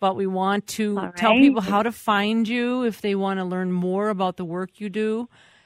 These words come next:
Speaker 1: and, uh, maybe
Speaker 2: Sure.
Speaker 1: the, the new thing coming up. So how do they find
Speaker 2: Yeah,
Speaker 1: you?
Speaker 2: absolutely.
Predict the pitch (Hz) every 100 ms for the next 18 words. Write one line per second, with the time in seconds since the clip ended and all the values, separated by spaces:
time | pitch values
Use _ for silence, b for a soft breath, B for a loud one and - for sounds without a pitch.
0 | b - 180 160 170 165 - 175 180 190
1 | 185 220 - 175 180 180 196 180 180 180
2 | 180 185 220 _ _ _ _ _ _ _
3 | _ - 170 180 160 156 160 185 180 190
4 | 277 330 - 190 - - 196 196 233 226
5 | 190 180